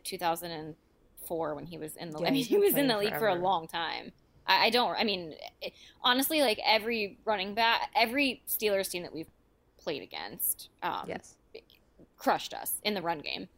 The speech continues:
Speaker 1: honestly. And I don't, I just don't know if the Browns are a great measure of if their run game was that good or not.
Speaker 2: <laughs> Especially during that era.
Speaker 1: Exactly.
Speaker 2: But no,
Speaker 1: Um,
Speaker 2: but, like, I, you know, when we,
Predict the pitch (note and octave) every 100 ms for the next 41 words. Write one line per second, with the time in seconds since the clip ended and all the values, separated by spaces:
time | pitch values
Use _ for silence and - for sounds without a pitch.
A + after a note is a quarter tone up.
0 | - E3+ - - - - G3+ G#3+ A3 G#3
1 | G#3 G#3+ A3 G#3+ G3 F3 - F#3+ E3+ E3+
2 | F3 - - E3+ E3+ F#3 - D#3 - -
3 | - - G#3 G#3 - B3+ - G#3 F#3 G3
4 | F#3 F3+ F3+ - _ _ _ - F#3 -
5 | D3+ - - G1+ - - - - G3 F#3+
6 | G3 F3+ G#3 - A#3 B3 - _ - F#3
7 | G#3 - F3+ D3+ C#3+ C#3+ - - - B3
8 | A3+ A#3 - - - - _ _ _ -
9 | _ _ _ - - G#3+ G#3 G3 G4+ G#3
10 | A3+ A#3 A3+ G#3+ A3+ A3 G#3+ G#3 _ -
11 | A3 A3+ G3+ - _ - G#3 - G#3+ A3+
12 | A#3 A3+ G#3